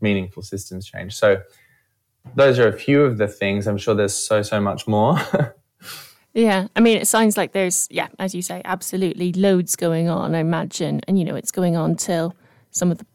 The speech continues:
Speaker 2: the parties and the events, or, well, not the parties, but the music events are going on till, you know, half nine, ten P M.
Speaker 1: Yeah, we'll,
Speaker 2: So
Speaker 1: we'll
Speaker 2: people
Speaker 1: make
Speaker 2: are,
Speaker 1: it a party. We'll
Speaker 2: so,
Speaker 1: make it a party.
Speaker 2: <laughs> so I imagine
Speaker 1: <laughs>
Speaker 2: it'll be quite, everyone will be quite exhausted by the end of it. Um,
Speaker 1: Oh,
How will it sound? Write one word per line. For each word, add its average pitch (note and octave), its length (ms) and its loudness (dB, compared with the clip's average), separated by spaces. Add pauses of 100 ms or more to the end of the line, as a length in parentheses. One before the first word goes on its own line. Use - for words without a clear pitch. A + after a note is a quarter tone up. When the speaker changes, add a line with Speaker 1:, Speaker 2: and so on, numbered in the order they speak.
(120)
Speaker 2:
the F#3 80 -12
parties F#3 680 -4
and F3+ 80 0
the E3+ 60 2
events, F3 420 -2
or, E3 140 -4
well, D#3 160 -2
not E3 180 0
the - 60 -14
parties, F3 460 -6
but - 120 -16
the F3 60 -4
music G3 400 2
events F3 340 -4
are D#3+ 40 -8
going E3 240 -2
on D#3+ 200 -2
till, F3 140 -6
you D#3 140 -2
know, D3 120 0
half F3+ 380 -4
nine, E3+ 540 -2
ten E3 280 -4
P G3+ 160 2
M. - 0 -
Speaker 1:
Yeah, A#3+ 120 6
we'll, F#4+ 180 4
Speaker 2:
So - 140 2
Speaker 1:
we'll F#4+ 80 6
Speaker 2:
people C#4 180 4
Speaker 1:
make F3 100 2
Speaker 2:
are, D#3 40 2
Speaker 1:
it - 20 4
a C3 60 4
party. A#2 500 2
We'll C4+ 100 -6
Speaker 2:
so, B3+ 200 4
Speaker 1:
make A#3+ 80 2
it - 60 0
a - 20 -2
party. - 100 0
Speaker 2:
<laughs> - 0 -
so - 380 4
I A#3 100 6
imagine A3+ 440 4
Speaker 1:
<laughs> - 0 -
Speaker 2:
it'll G3+ 180 2
be G3 280 2
quite, G#3+ 380 0 (340)
everyone A3 220 4
will G3 60 4
be G#3 40 4
quite G3+ 220 2
exhausted F#3+ 640 -2
by E3+ 160 0
the F3 140 0
end F3 220 2
of - 100 -6
it. - 220 -2 (460)
Um, A3 340 4
Speaker 1:
Oh, - 300 -16